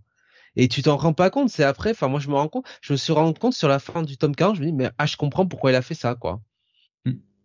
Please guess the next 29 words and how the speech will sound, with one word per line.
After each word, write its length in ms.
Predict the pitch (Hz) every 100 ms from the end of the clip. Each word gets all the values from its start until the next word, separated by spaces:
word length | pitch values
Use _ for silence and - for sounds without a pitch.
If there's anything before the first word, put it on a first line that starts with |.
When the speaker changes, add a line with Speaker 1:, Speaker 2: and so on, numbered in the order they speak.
| _ _ -
Speaker 1:
Voilà. 240 | 104 101 -
C'est 220 | - 123
ça 180 | 120 151
qui 200 | - 110
est, 160 | 104 104
ça 200 | - 139
qui 80 |
est 40 | 120
très, 140 | -
très 140 | - 110
fort, 220 | - -
quoi. 200 | - 110 _ -
Speaker 2:
C'est, 340 | 120 113 113
c'est 240 | 107 - 107
quarante 500 | - 131 131 147 151
volumes 360 | 139 143 156
de 80 | 147
construction 880 | 131 135 127 - 110 - 143 156 160
qui, 380 | - - 117 120
euh, 240 | 104 104
qui 200 | 104 -
payent, 460 | - - 143 156 151
mais 160 | 127
de 100 | 117
manière 400 | 107 104 113 123
tellement 300 | - 135 135
forte 380 | 127 - 135 -
ici 320 | 101 - 139
que 240 | 139 101